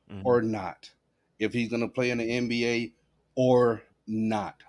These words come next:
Speaker 2: But it's a bad
Speaker 1: Yeah,
Speaker 2: look,
Speaker 1: yeah,
Speaker 2: okay?
Speaker 1: it is. It's a bad look on him,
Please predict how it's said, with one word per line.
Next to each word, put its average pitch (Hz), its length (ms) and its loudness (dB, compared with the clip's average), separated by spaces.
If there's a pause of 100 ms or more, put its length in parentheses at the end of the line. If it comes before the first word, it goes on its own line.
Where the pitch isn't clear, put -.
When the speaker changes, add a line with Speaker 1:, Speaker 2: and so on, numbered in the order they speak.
Speaker 2:
But 104 140 -6
it's 110 160 -4
a 104 60 -6
bad 104 240 -2
Speaker 1:
Yeah, 95 260 -2
Speaker 2:
look, - 140 -16
Speaker 1:
yeah, 95 60 -14 (100)
Speaker 2:
okay? 101 100 -8
Speaker 1:
it 104 80 -8
is. 101 240 -8
It's 95 80 -18
a 98 60 -12
bad 107 240 -2
look 107 160 -6
on 101 160 -2
him, 117 380 0